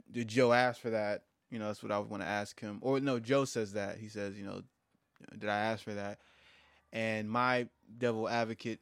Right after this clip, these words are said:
side over here says to Joe, you know, "Don't, don't you want your employees to have initiative and do things for the benefit of the podcast or the company and the, uh, rather?" Um, you know, I didn't agree with Joe on that one. Uh, not that he should give a shit. Who the fuck am I?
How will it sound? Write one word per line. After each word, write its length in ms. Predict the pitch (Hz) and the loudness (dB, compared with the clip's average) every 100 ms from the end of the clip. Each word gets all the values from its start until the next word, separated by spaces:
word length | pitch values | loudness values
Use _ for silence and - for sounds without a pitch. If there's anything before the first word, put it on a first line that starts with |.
| - | -10
side 360 | - 117 113 | -4 -2 0
over 140 | 110 110 | -2 -4
here 240 | 123 120 | -4 -6
says 720 | 110 117 113 110 101 - - - - | -6 -2 -2 -2 -6 -14 -18 -20 -12
to 140 | 113 | -12
Joe, 560 | 107 120 143 113 104 104 _ _ _ _ _ _ _ _ _ _ _ _ _ _ - 123 | -4 2 4 2 0 -6 _ _ _ _ _ _ _ _ _ _ _ _ _ _ -16 -8
you 160 | 120 | -4
know, 100 | 120 | 0
"Don't, 240 | 135 143 139 | 0 0 0
don't 220 | 151 175 | 0 2
you 80 | 147 | 4
want 260 | 147 147 | 4 4
your 100 | 156 | 2
employees 560 | 135 - 139 143 151 - | 2 2 4 4 2 0
to 80 | 131 | 0
have 160 | 123 | 0
initiative 640 | 113 123 - 160 170 190 - - | 0 -2 -4 -6 -8 -10 -16 -10
and 160 | 123 117 | -4 2
do 160 | 131 | 2
things 480 | 135 139 135 139 139 | 2 -2 -4 -4 -10
for 160 | 139 127 | -8 -8
the 80 | 113 | -4
benefit 380 | 120 123 - | -2 -2 -2
of 100 | 123 | -4
the 60 | 113 | -4
podcast 560 | 127 139 - 170 180 - | -6 -8 -10 -18 -14 -10
or 60 | |
the 80 | - | -4
company 380 | 127 127 139 135 | -2 -2 0 0
and 140 | 127 | 0
the, 180 | 127 131 | -2 -6
uh, 300 | 117 110 92 | -6 -6 -6
rather?" 340 | 107 127 127 147 - - - - - _ - | 0 2 2 -4 -12 -20 -20 -20 -20 _ -6
Um, 560 | 120 117 107 - - - _ _ _ - | -4 -2 -4 -8 -14 -20 _ _ _ -8
you 120 | 131 | -2
know, 100 | 131 | 2
I 100 | 131 | 4
didn't 180 | 147 143 | 4 4
agree 220 | 127 139 | 2 2
with 140 | 123 | 2
Joe 260 | 113 123 117 | 2 2 4
on 140 | 110 | 2
that 180 | 110 107 | -2 -4
one. 160 | 120 123 | -4 -6
Uh, 140 | 110 | -6
not 180 | 117 110 | -6 -6
that 100 | 104 | -8
he 60 | 101 | -12
should 160 | - | -14
give 140 | 104 98 | -10 -10
a 40 | |
shit. 260 | - 110 113 | -8 -8 -8
Who 80 | |
the 60 | 110 | -8
fuck 220 | - 104 | -4 -4
am 100 | 101 | -4
I? 200 | 113 104 | -4 -4